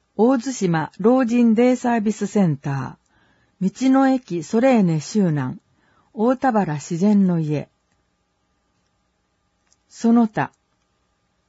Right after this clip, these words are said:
山口県市長総合事務組合を組織する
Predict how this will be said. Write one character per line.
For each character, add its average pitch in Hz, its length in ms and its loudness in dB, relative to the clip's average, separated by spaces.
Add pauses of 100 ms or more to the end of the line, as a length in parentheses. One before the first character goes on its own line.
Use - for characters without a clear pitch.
山 202 300 4
口 247 300 -4
県 165 400 -6
市 - 260 -10
長 180 420 -2
総 247 360 2
合 240 220 2
事 185 160 0
務 226 140 4
組 226 320 2
合 160 260 -4
を - 20 -6
組 - 20 -6
織 208 420 -6
す 156 200 -8
る 160 200 -8